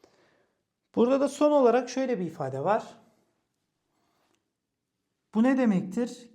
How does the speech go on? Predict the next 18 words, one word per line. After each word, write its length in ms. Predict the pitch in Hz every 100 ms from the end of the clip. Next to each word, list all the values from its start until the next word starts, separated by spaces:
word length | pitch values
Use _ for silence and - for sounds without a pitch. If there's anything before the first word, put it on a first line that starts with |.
| -
G 440 | 175 185 214 - - - _ 180
bileşke 760 | 175 175 - - 165 185 - - _ _ _ _ _ _
şöyle 340 | - 180 165
yazacağım. 500 | 143 127 120 127 131
Yani 580 | 143 143 151 185 185 -
G, 460 | - 156 165 190 190 - - _ _ _ _ _ _
G 100 | - 147 160 160 160
F 380 | 151 170 185 - - - _ _ _ _ _ _ _ _ _ _
X 280 | 190 185 -
şeklinde 440 | 160 135 147 151
olacaktır. 760 | 180 151 127 135 - - - - _ _ _ _ _ _ _ _ _ _ _ _ _ _ _ _ _ _ _ _ _ _ 143
G'de 640 | 170 185 180 214 247 240
X 280 | 247 240 -
gördüğüm 380 | 247 214 190 185
yere 240 | 190 214
F 120 | 202
X 180 | 190 -
yazacağım. 520 | 170 135 131 180 214